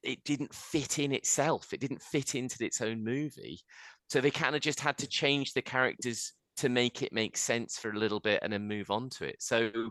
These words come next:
uh, I just think, you know, yeah,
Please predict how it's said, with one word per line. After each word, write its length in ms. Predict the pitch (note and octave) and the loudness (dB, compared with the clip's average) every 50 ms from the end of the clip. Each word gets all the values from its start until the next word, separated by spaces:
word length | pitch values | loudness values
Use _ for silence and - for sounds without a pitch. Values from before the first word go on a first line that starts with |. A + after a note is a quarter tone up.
| - _ - - - - - _ - | -10 _ -20 -20 -20 -20 -20 _ 0
uh, 120 | G2 G#2+ - | 0 2 4
I 100 | - A#2+ | 4 2
just 260 | - - C3+ - - | 2 0 -2 0 0
think, 280 | D3 B2+ A#2+ - - - _ _ _ _ _ _ _ _ _ _ _ - | 2 2 2 0 -4 -12 _ _ _ _ _ _ _ _ _ _ _ -2
you 100 | D3 F#3 | 2 4
know, 120 | E3+ D#3+ D3 | 4 4 4
yeah, 160 | D3+ F3 E3+ | 4 4 4